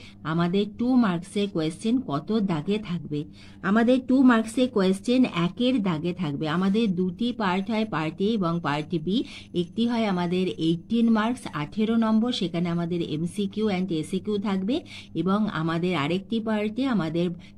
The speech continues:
উম, তোমাদের, উম, ফিফটি টু মার্কসের আমাদের বড় প্রশ্ন থাকবে, টু মার্কস, থ্রি মার্কস and ফাইভ মার্কসের। সেই টু মার্কসের কোয়েশ্চেনটাই আমাদের একের দাগে প্রশ্ন থাকবে, পাঁচটি প্রশ্নের উত্তর আমাদের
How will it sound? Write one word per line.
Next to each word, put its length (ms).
উম, 260
তোমাদের, 540
উম, 240
ফিফটি 640
টু 180
মার্কসের 800
আমাদের 360
বড় 300
প্রশ্ন 460
থাকবে, 340
টু 200
মার্কস, 300
থ্রি 180
মার্কস 280
and 220
ফাইভ 360
মার্কসের। 460
সেই 160
টু 240
মার্কসের 440
কোয়েশ্চেনটাই 640
আমাদের 300
একের 360
দাগে 300
প্রশ্ন 440
থাকবে, 280
পাঁচটি 560
প্রশ্নের 520
উত্তর 300
আমাদের 360